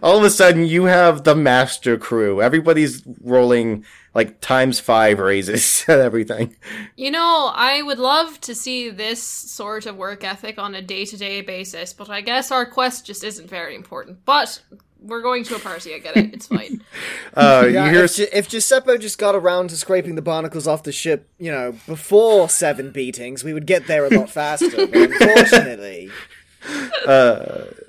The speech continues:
Speaker 1: <laughs> Giuseppe goes, "Ugh, I didn't know redemption arcs would be so painful." Um,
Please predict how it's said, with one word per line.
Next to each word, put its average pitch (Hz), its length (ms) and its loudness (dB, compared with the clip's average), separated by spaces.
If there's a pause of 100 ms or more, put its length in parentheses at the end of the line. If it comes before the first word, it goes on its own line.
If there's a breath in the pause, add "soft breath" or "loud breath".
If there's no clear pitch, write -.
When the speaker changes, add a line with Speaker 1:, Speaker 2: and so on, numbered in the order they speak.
(160)
Speaker 1:
<laughs> - 0 -
Giuseppe 170 960 4
goes, 156 320 6 (640 loud breath)
"Ugh, 131 180 4 (180)
I 143 120 4
didn't 160 340 4
know 143 180 4
redemption 160 460 4
arcs 165 300 4
would 139 160 -4
be 175 120 6
so 117 280 0
painful." 107 800 0 (440 loud breath)
Um, 107 540 2